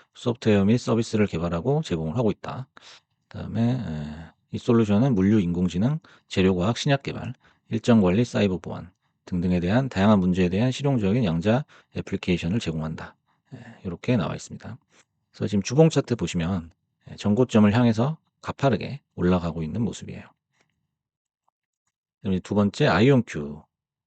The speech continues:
주봉 차트 보시겠습니다. 아이온큐 같은 경우에는 지금 가장 핫한 그런 종목 중에 하나고 전고점을 이미 돌파를 했죠.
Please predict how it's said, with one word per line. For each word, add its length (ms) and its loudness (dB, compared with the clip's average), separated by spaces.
주봉 200 0
차트 220 -6
보시겠습니다. 640 -14
아이온큐 640 4
같은 240 0
경우에는 500 2
지금 200 -2
가장 240 0
핫한 500 0
그런 160 -4
종목 300 -6
중에 160 -8
하나고 480 -4
전고점을 640 4
이미 160 4
돌파를 360 -2
했죠. 360 -4